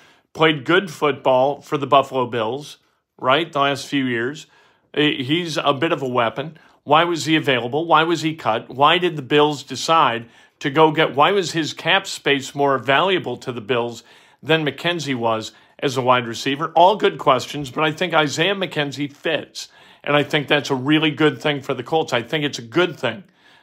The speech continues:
that the Colts signed him. They needed that position, but I think that that's where it ends for the Colts. I think they got Pittman, Pierce. They're happy with those guys on the outside, and then you've got,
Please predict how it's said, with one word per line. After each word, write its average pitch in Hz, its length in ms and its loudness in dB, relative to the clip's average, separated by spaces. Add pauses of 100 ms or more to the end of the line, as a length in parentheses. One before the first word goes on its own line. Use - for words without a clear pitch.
(120)
that 135 160 0
the - 60 -18
Colts 117 340 -6
signed 113 300 -2
him. 90 120 -18 (320)
They 139 160 2
needed 156 360 2
that 143 220 2
position, 131 520 0 (340)
but 131 120 -2
I 135 80 2
think 175 320 -2
that 120 120 -6
that's 143 280 -2
where 131 180 2
it 120 60 -2
ends 113 420 -6 (220)
for - 180 -8
the 117 80 -4
Colts. 110 360 -6
I 120 100 0
think 127 180 -2
they 127 100 -4
got 113 220 -2
Pittman, 190 380 -6
Pierce. 147 460 0 (400)
They're 127 180 2
happy 139 360 2
with 113 180 -8
those 131 220 0
guys 135 280 0
on 127 120 -2
the 123 120 -2
outside, 175 600 0 (360)
and 151 180 0
then 147 140 2
you've 131 200 -2
got, 127 420 2